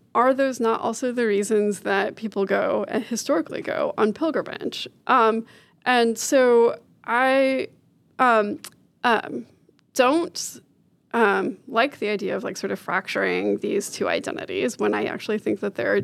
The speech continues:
um, perhaps two halves of one whole. Um, and that, in fact, the tourism industry, um, informs, um, the,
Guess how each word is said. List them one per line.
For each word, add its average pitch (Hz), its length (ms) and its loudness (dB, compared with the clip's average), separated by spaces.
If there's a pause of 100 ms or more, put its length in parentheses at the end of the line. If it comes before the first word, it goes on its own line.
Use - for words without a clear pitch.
(100)
um, 208 220 2
perhaps - 400 -10
two 220 120 -4
halves - 360 -8
of 196 160 -6
one - 140 -10
whole. - 420 -8 (540)
Um, 233 320 4
and 226 180 4
that, 220 140 0
in 220 100 2
fact, - 420 -4
the 220 120 2
tourism 247 580 0
industry, 208 800 2 (540)
um, 214 380 4
informs, 208 920 0 (180)
um, 196 280 2
the, 196 140 -4